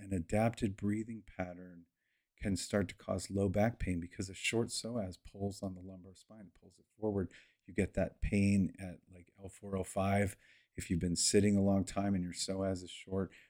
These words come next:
when you stand up, you feel like you're, you're bent over like an old person until you walk for a few feet and then you can stand up straight. That's your psoas being tight. So imagine how a chronic back pain patient could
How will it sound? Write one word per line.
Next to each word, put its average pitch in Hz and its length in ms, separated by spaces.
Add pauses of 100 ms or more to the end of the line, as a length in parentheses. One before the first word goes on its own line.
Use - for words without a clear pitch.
(120)
when 98 140
you 92 80
stand 98 440
up, 92 240
you 92 80
feel 98 300
like 92 240
you're, 82 180 (160)
you're 92 220 (140)
bent 101 240
over 98 260
like 92 220
an 95 100
old 101 200
person 92 380
until 92 280
you 92 240
walk 98 320
for 90 180
a 87 40
few 95 240
feet - 380
and 90 80
then 92 120
you 90 120
can 87 140
stand 87 340
up 85 140
straight. - 360
That's 98 240
your 113 80
psoas 92 680 (460)
being 92 220
tight. 101 380 (480)
So 110 500 (100)
imagine 117 640 (120)
how 104 220
a 92 60
chronic 107 440 (460)
back 104 300
pain 101 340
patient 107 540 (100)
could 95 120